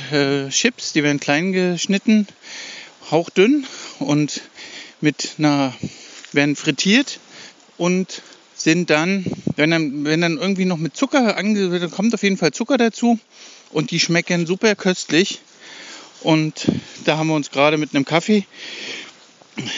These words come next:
dran ergötzt. Und jetzt machen wir uns auf den Weg mit Bob. Der heißt übrigens Bob, weil er aussieht wie Bob Marley und bei ihm zu Hause immer nur Reggae-Musik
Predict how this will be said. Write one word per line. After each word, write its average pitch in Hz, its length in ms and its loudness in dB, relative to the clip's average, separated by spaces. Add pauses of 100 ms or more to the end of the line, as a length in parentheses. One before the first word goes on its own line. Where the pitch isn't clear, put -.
(240)
dran 110 160 2
ergötzt. - 640 0 (840)
Und 135 160 -2
jetzt 214 300 0
machen 208 180 4
wir 202 80 2
uns 190 100 -4
auf 175 120 -2
den 180 100 0
Weg 202 380 2 (1120)
mit 190 360 0 (320)
Bob. 160 280 2 (640)
Der 107 80 -2
heißt 131 180 0
übrigens 120 300 0
Bob, 151 200 0 (840)
weil 131 120 2
er 131 100 2
aussieht 156 300 -4
wie 139 100 4
Bob 117 200 2
Marley 110 600 0 (640)
und 127 160 -2
bei 127 100 2
ihm 147 280 2 (580)
zu 135 140 -2
Hause 151 340 0 (260)
immer 165 200 2
nur 151 140 4
Reggae-Musik 120 760 2